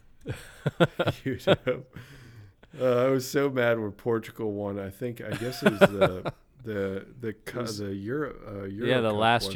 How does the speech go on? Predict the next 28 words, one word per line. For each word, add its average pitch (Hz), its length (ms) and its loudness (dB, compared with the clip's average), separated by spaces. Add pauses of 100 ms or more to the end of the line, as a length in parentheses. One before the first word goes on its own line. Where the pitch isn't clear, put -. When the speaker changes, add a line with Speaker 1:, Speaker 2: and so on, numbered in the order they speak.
Speaker 1:
it? 123 40 0
Speaker 2:
Euros, 98 380 -4
yeah. 107 300 -4 (240)
Speaker 1:
Some, - 280 -18 (840)
yeah, 107 180 -4
something 123 420 -6
like 98 200 -6
that. 95 300 -10 (160)
And 104 240 -8 (280)
it 120 140 -10
seemed 160 440 -4
like 113 280 -6
they 120 160 -4
were, 120 160 -10 (380)
like, 117 160 -6
they 127 120 -2
barely 139 840 -4
squeaked 123 680 -8
in 104 400 -6 (360)
past 107 480 -8
the, 101 300 -8
the 107 140 -12
group 110 420 -8
round, 98 440 -8
and 110 200 -6
then 110 300 -6 (760)
they 117 140 -4
somehow, 127 920 -4